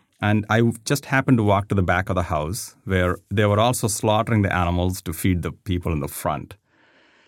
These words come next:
So there was this moment I had of like, wow, incredible joy in the front and incredible suffering in the back,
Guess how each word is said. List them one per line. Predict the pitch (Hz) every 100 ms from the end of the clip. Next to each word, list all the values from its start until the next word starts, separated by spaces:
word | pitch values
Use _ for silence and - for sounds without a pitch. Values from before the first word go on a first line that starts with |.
| _
So | - 123
there | 120 123
was | 120
this | 123
moment | 113 127 147 135
I | 101
had | 92 98 95 95 - -
of | 95 92
like, | 98 90 90 _ _ _ _
wow, | 113 110 95 87
incredible | 113 113 143 139 139 147 143 147 - _ _ _
joy | 98 113 110 113
in | 101
the | 82
front | - 117 80 107 - _ _ _ -
and | 98 92
incredible | 101 98 113 110 113 110 113 113 _ _ _ _ _
suffering | - 113 101 101 92
in |
the | 85
back, | 78 90 78 85 -